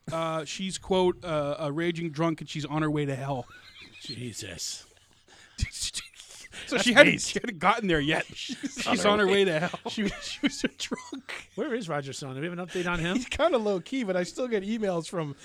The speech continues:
Speaker 3: his defense fund begging for money.
Speaker 2: Oh,
Speaker 1: Oh.
Speaker 2: really?
Speaker 3: Oh, begging. I mean,
Speaker 2: What do
Speaker 3: that
Speaker 2: they got on him?
Speaker 3: Man, well, he's doing cameos now. It's actually funny, Mike. Someone got Roger Stone to do a cameo, and he didn't know who it was for. It was for Cullen Hoback.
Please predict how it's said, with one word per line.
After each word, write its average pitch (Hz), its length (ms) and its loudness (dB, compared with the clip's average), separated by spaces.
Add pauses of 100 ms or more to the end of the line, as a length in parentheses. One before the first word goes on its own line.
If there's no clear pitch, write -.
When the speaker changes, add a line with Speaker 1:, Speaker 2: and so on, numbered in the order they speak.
(160)
Speaker 3:
his 180 160 0
defense 196 360 0
fund 151 280 0
begging 196 380 4
for 151 120 0
money. 151 380 2
Speaker 2:
Oh, 139 120 0
Speaker 1:
Oh. 131 120 0
Speaker 2:
really? 156 320 4
Speaker 3:
Oh, 190 240 4
begging. 175 480 2
I - 40 -2
mean, 151 120 0
Speaker 2:
What 170 80 4
do 196 40 6
Speaker 3:
that - 40 6
Speaker 2:
they 190 60 4
got 196 180 2
on 156 160 -2
him? 143 160 -8 (1300)
Speaker 3:
Man, 127 300 -8
well, 139 100 -2
he's 185 140 0
doing 220 240 0
cameos 190 520 0
now. 135 200 -2
It's 123 120 -6
actually 185 260 -2
funny, 175 300 -2
Mike. 127 320 -6 (600)
Someone 185 340 -2
got 170 240 2
Roger 160 260 0
Stone 156 340 -4
to 151 80 -8
do 147 160 -2
a 143 40 -4
cameo, 151 540 -2
and 123 80 -8
he 139 80 -6
didn't 147 200 -6
know 143 180 0
who 147 100 2
it 139 60 -2
was 131 140 -4
for. 160 320 0
It 156 60 -4
was 139 120 -6
for 143 160 -6
Cullen 143 340 -4
Hoback. 131 460 -4